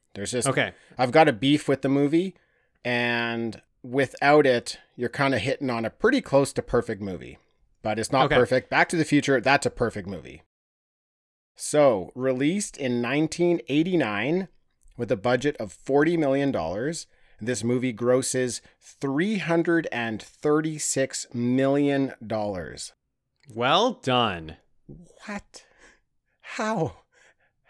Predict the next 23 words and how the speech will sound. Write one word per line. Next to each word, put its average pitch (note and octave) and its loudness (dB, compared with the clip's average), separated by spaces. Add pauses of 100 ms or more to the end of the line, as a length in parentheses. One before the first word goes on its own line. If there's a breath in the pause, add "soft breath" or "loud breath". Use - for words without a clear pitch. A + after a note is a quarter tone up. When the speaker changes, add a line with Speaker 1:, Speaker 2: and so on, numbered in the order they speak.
(120)
Speaker 2:
I C#3 0
don't E3 2
Speaker 1:
How D3 4
Speaker 2:
know A3 4
Speaker 1:
do - 0
you - -2
Speaker 2:
how. F#3+ 0
Speaker 1:
make F3 6
that D#3 2
much D#3+ -4
money? C3 -4 (1160)
Eighty-nine, E3 2
how C3+ -4
do D3 -2
you D#3 -2
make C#3+ 0
that B2+ -2
much B2 -6
money? A2 -4
That's A2+ -6
insane. A2+ -2 (640 soft breath)
Speaker 2:
It's A#2+ -10
insane. A#2 -6